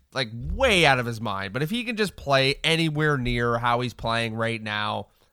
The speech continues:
going into the playoffs, in a playoff series, that's how they're gonna do it.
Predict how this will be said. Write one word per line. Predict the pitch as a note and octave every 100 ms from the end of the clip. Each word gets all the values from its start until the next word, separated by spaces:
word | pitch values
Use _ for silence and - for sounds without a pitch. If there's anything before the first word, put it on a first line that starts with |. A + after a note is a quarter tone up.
| _
going | - C#3 C#3+
into | C#3 C3+
the | B2+
playoffs, | - A#2+ A#2 A2+ A2+ A2 -
in | C#3+
a | D3
playoff | - A#2 A2+ A2+
series, | - B2 A2 A2 A2 A2 - _ _ _ _ _ -
that's | C3 C3+ D3+
how | D3
they're | C#3+
gonna | C#3 D3
do | B2+ D#3 D3
it. | F2+